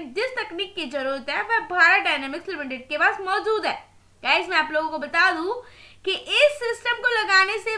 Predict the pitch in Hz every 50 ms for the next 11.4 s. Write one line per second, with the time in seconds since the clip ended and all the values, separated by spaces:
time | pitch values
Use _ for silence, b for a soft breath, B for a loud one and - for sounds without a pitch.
0 | 370 339 320 320 311 359 415 392 415 381 359 349 370 381 370 427 - - 381 370
1 | 339 330 349 330 330 403 - - 370 359 294 320 320 381 294 - - - - -
2 | - - - 247 269 269 240 262 262 254 254 262 254 240 269 277 277 - b b
3 | b b b b b - - 254 277 294 285 233 269 262 262 285 330 392 440 359
4 | 359 320 302 277 277 277 277 285 302 381 403 - - 311 269 269 285 269 320 370
5 | - - - 330 311 349 349 262 277 269 311 349 381 302 208 - - - - -
6 | - _ - - _ _ _ _ - - - - 349 339 339 - 466 494 494 494
7 | 415 359 381 - - - 403 370 311 262 247 254 247 247 - - 269 294 392 427
8 | B B B B B B B - - 349 339 359 381 415 480 480 - 403 370 311
9 | 311 311 370 392 359 - 381 392 415 403 415 415 392 392 403 349 - 381 415 440
10 | 403 349 294 247 240 240 226 226 - - 277 302 320 320 311 294 277 - b b
11 | b b b - 392 480 539 508